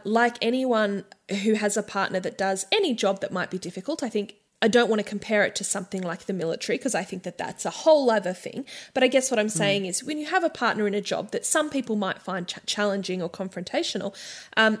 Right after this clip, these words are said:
Speaker 1: eventually it does just become part of your life. And I think that that's important to share with people, that, yeah, there were times when this was a little bit more confronting for you,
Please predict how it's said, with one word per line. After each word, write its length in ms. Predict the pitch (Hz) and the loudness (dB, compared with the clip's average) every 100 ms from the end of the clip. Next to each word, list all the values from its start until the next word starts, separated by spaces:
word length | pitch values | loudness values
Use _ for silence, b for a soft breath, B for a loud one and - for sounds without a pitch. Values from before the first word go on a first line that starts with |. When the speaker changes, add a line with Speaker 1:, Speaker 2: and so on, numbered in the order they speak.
| - | 0
Speaker 1:
eventually 680 | 254 285 370 - 202 180 - | 4 4 4 0 -2 -2 -6
it 100 | 226 | 0
does 240 | 247 254 | 2 2
just 180 | - 240 | 0 -2
become 400 | 247 226 208 202 | -4 -2 -2 -2
part 260 | - 196 190 | -6 -2 -2
of 140 | 185 | -2
your 100 | 190 | -8
life. 520 | 185 - - 180 - - | -6 -8 -8 -12 -16 -4
And 380 | 226 226 226 226 | 0 2 0 -2
I 40 | 254 | -4
think 140 | 311 | -4
that 140 | 339 | -2
that's 180 | 339 330 | -2 -2
important 340 | 330 330 - - | -4 -2 -4 -4
to 60 | |
share 280 | 262 - 440 | -4 -2 0
with 160 | 240 - | -2 -2
people, 320 | 190 - 175 | -8 -6 -4
that, 240 | 151 147 - | -2 -2 -2
yeah, 200 | 170 165 | -2 0
there 120 | 196 | 2
were 120 | 214 | 2
times 320 | 214 226 226 | 2 -2 0
when 100 | 226 | 0
this 180 | 220 220 | 0 0
was 140 | 220 247 | 0 2
a 80 | |
little 160 | 240 233 | 2 2
bit 140 | 233 | 2
more 160 | 226 226 | 0 0
confronting 520 | 233 226 240 247 233 | 0 0 0 0 -2
for 240 | 240 233 220 | -2 0 2
you, 300 | 220 220 | 2 0